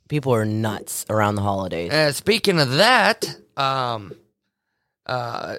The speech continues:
Speaker 2: you know, consoles,
Speaker 1: Mm-hmm.
Speaker 2: it's still unavailable on any shelves.
Speaker 1: I know, I know. You can't find a Nintendo Switch,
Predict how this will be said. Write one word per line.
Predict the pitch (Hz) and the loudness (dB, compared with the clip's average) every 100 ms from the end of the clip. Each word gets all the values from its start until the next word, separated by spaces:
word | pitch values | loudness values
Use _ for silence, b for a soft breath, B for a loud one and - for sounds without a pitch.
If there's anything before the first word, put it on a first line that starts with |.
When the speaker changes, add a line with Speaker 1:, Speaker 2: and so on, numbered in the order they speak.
| - | -4
Speaker 2:
you | 151 | 0
know, | 143 117 | 2 2
consoles, | - 185 262 170 143 151 170 - - _ | 4 4 4 4 4 2 0 -8 -10 _
Speaker 1:
Mm-hmm. | 135 123 123 117 113 127 208 - - | -2 0 0 0 0 0 -4 -8 -6
Speaker 2:
it's | 147 - _ - | -6 -6 _ -18
still | - - 185 240 147 104 | -10 2 4 4 2 -2
unavailable | - 190 226 202 202 151 131 | 2 2 4 4 4 4 2
on | 113 110 | 2 2
any | 117 117 | 0 -2
shelves. | 98 120 127 107 - - - | -2 2 2 0 -6 -12 0
Speaker 1:
I | 135 131 | 2 2
know, | 131 135 113 104 _ | 2 0 -2 -10 _
I | 123 | 0
know. | 120 127 | 4 4
You | 120 120 | 4 0
can't | 113 147 143 104 | 0 4 2 4
find | 135 127 123 117 | 2 2 -2 -4
a | 110 120 117 110 101 | -2 0 0 -2 -4
Nintendo | 110 110 - 117 101 95 | -6 -6 -6 -6 -4 -4
Switch, | - 175 196 190 - - | -2 4 4 6 4 2